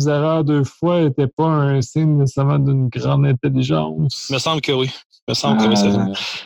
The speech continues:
Speaker 2: ça
Speaker 1: non,
Speaker 2: démontre,
Speaker 1: c'est
Speaker 2: ça démontre certainement une absence de, de compréhension, d'adaptation.
Speaker 1: Mettons. Puis, euh, by the way, pour ceux qui ne savent pas, Einstein, c'est le début des années, des, du, du vingtième siècle, là. Ça fait longtemps, là.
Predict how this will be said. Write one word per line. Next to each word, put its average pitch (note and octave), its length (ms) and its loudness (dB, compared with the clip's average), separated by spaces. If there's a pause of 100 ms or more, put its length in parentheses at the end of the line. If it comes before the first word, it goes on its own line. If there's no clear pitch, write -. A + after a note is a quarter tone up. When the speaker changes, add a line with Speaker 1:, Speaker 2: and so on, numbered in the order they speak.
(120)
Speaker 2:
ça F#3 120 0
Speaker 1:
non, F3+ 120 2
Speaker 2:
démontre, D#3 420 2
Speaker 1:
c'est - 160 -16
Speaker 2:
ça - 140 -4
démontre D3 220 -2
certainement D3 400 -4
une C#3 80 -4
absence C3 360 -4
de, G#2 480 -2
de G#2 120 -2
compréhension, A#2 800 -2
d'adaptation. G#2 580 -4 (1300)
Speaker 1:
Mettons. C#3 500 0
Puis, C#3 340 2
euh, B2+ 220 0
by D3 260 -2
the D3 60 0
way, D#3 220 4
pour D#3 180 -2
ceux D#3+ 120 -4
qui D#3+ 80 -2
ne D3 60 2
savent D#3 220 -2
pas, F3 180 0
Einstein, E3+ 420 2
c'est D3 160 0
le C#3 60 2
début D3 340 4
des C3+ 180 2
années, C3+ 260 2
des, B2+ 400 2
du, G#2 140 0 (440)
du A2+ 320 -8
vingtième C#3 440 2
siècle, C#3 400 0
là. G#2 60 0 (360)
Ça A#2 220 -4
fait C#3 100 -2
longtemps, C#3+ 560 2
là. A#2 140 2